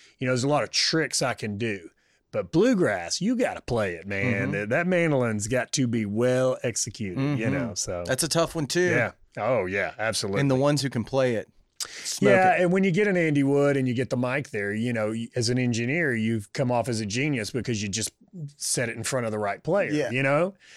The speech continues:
Speaker 2: I, I've heard a lot about that guy. He's, is he a mandolin player or guitar
Speaker 1: He
Speaker 2: player?
Speaker 1: actually started on mandolin, won world mandolin when he was fourteen. He
Speaker 2: Jeez.
Speaker 1: moved to, um, Sevierville when he was a little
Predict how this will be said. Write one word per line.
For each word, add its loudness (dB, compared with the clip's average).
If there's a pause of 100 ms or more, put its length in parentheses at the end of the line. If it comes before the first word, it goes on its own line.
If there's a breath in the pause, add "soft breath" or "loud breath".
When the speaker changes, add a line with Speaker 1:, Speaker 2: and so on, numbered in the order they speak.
(140)
Speaker 2:
I, 4
I've 4
heard 4
a 4
lot 4
about 2
that 0
guy. 0
He's, -2
is -2
he 0
a 0
mandolin -4
player -4
or 0
guitar -4
Speaker 1:
He 4
Speaker 2:
player? 6
Speaker 1:
actually 2
started 2
on 2
mandolin, 0
won -2
world 0
mandolin -2
when -4
he -8
was -6
fourteen. -6
He -2
Speaker 2:
Jeez. -8
Speaker 1:
moved -2
to, -2
um, -2
Sevierville 0
when -2
he -2
was -2
a -6
little -6